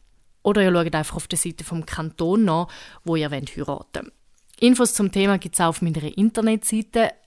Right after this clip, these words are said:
w w w sarah minus keller dot com. Dort findet ihr auch Informationen zu freien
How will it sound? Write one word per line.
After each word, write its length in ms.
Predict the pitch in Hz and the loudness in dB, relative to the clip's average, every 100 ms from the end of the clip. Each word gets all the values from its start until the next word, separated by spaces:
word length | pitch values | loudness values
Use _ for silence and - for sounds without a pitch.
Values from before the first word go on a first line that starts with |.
| _ | _
w 260 | 151 175 165 | -4 -2 -2
w 100 | 160 | -2
w 280 | 165 170 - | -2 -2 -2
sarah 580 | - 160 160 170 170 - | -2 0 0 0 -4 -4
minus 540 | 165 160 151 156 - | -4 -4 -2 -2 -4
keller 480 | - 170 156 156 - _ _ | -4 -4 -2 -2 -4 _ _
dot 360 | - - _ - | -16 -16 _ -14
com. 320 | - 196 277 - - - - - | 0 2 2 -2 -16 -20 -18 -6
Dort 200 | 170 180 | -6 -4
findet 320 | 175 160 156 | -6 -4 -4
ihr 120 | 156 147 | -4 -2
auch 140 | 147 | -2
Informationen 760 | 147 147 143 143 - 143 143 | -4 -8 -6 -6 -4 -4 -4
zu 140 | 131 135 | -8 -10
freien 400 | - 135 135 | -8 -8 -6